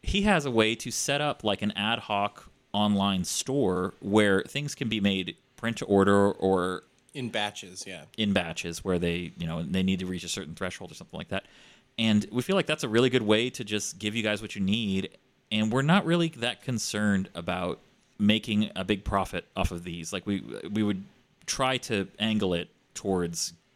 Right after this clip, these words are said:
Speaker 1: just getting you the fairest version of it shipped. Um, because we'd like to make a bunch of these and then have you all vote on which designs you like best and give you what you want. For instance, we made after that, uh, <laughs>
Speaker 2: Uh,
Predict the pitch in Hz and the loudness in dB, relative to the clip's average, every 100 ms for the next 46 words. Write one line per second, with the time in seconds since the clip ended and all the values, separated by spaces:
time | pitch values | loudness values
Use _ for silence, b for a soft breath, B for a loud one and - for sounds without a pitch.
0 | _ - 95 - 110 104 95 92 90 87 | _ -6 -4 -2 -2 0 0 2 0 -2
1 | - _ _ _ 107 - - 101 92 - | -8 _ _ _ -4 -4 0 2 0 -2
2 | 95 87 82 80 - 87 78 - - b | -2 -2 -2 -6 -6 -10 -12 -16 -20 b
3 | b b b b 98 98 95 - 113 - | b b b b 0 2 2 0 -2 -2
4 | 139 151 151 160 160 180 208 87 80 76 | -2 -4 -4 -4 0 0 0 -4 -8 -10
5 | - 92 90 90 90 104 95 104 117 127 | -8 -2 -2 -2 -4 -4 -4 -2 0 0
6 | 127 127 135 123 107 131 135 - 190 180 | 0 2 2 2 2 2 2 2 2 4
7 | 98 - 101 110 127 104 90 82 - 82 | 2 0 -4 -4 -4 -6 -4 -4 -6 -10
8 | 80 - - 95 92 92 92 92 - 98 | -10 -14 -10 -2 -2 2 2 2 0 0
9 | 95 87 131 120 113 - 113 101 92 b | 0 0 -2 -2 -6 -2 0 0 -2 b
10 | - 113 - 113 104 95 92 90 90 - | -4 -4 0 2 2 2 0 0 2 2
11 | - - - - - _ 127 | 2 -4 -10 -18 -20 _ -18